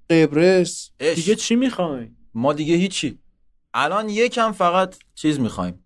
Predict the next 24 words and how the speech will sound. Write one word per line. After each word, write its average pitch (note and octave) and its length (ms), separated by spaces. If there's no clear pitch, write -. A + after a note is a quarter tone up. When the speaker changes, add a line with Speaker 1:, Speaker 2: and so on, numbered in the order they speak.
Speaker 3:
معترضم A#3+ 800
بی D3+ 100
خودی. A#2+ 460
Speaker 2:
آره B2 200
بابا، F2 320
دیوونن G2+ 420
ملت. F2 420
اگه B3+ 440
منچ A#3+ 320
تو F3+ 120
کافه F3 300
ها E3+ 140
آزاد E3 360
شه G#3+ 140
خیلی F3+ 220
خوب - 220
می‌شه. - 200
Speaker 1:
من A3+ 120
حاضرم G#3+ 680
یارانه F3 520
یک G3 300
ماه F3+ 100
همو F3 220
بدم D#3 420